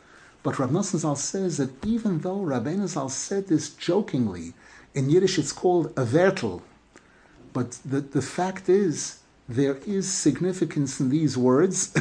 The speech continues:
<laughs> there is tremendous depth, and there's a deep secret in what Rabbeinu Zal said. Because when Rabbeinu Zal said a vertel, when Rabbeinu Zal said a joke,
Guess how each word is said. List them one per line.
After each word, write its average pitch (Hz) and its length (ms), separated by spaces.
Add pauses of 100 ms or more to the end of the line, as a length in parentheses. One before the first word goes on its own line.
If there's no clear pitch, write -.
(160)
<laughs> - 200
there 143 200
is 190 240
tremendous 165 760
depth, 151 680 (400)
and 143 140
there's 139 200
a 127 120
deep 208 340
secret 151 600
in 151 100
what 147 160
Rabbeinu 151 360
Zal 147 180
said. 113 520 (440)
Because 143 360
when 131 220
Rabbeinu 151 420
Zal 196 200
said 196 560
a 143 140
vertel, 151 480
when 127 140
Rabbeinu 180 340
Zal 185 140
said 170 280
a 143 60
joke, 170 560